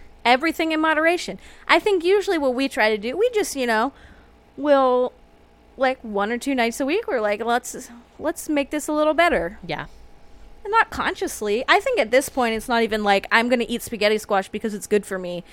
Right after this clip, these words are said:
Speaker 1: It's, "I'm gonna eat spaghetti squash 'cause I like it."
Speaker 2: Wow.
Speaker 1: And
Speaker 2: That's high
Speaker 1: isn't
Speaker 2: praise.
Speaker 1: that hashtag progress?
Speaker 2: <laughs>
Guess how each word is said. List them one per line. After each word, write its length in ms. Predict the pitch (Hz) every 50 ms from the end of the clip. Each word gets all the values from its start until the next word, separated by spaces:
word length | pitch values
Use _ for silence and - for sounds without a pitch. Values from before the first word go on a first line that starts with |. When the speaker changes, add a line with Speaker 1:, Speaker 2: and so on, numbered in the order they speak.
| - - _
Speaker 1:
It's, 320 | - - 196 185 - - - -
"I'm 120 | 196 220
gonna 140 | 240 262 262
eat 80 | 233 196 -
spaghetti 320 | - - 170 175 226 277
squash 280 | - - 165 170 - -
'cause 140 | - -
I 100 | - 190
like 440 | 202 - - - 110 156 170 - -
it." 180 | - 123 - - - - - - - - _ _ _
Speaker 2:
Wow. 260 | - 151 139 120 92 92 _ - - - _ _ _ _ _ _ _ _ _ -
Speaker 1:
And 140 | 202 233 226
Speaker 2:
That's 80 | 226 220
high 60 | 170
Speaker 1:
isn't 80 | 160 -
Speaker 2:
praise. 160 | - 180 156
Speaker 1:
that 300 | 208 180 170 160 135 - - - - - - -
hashtag 680 | - 214 196 190 - - - 240 233 220 170 208 196
progress? 680 | - 247 233 202 214 214 - - - - 269 254 - -
Speaker 2:
<laughs> 280 | - - - - -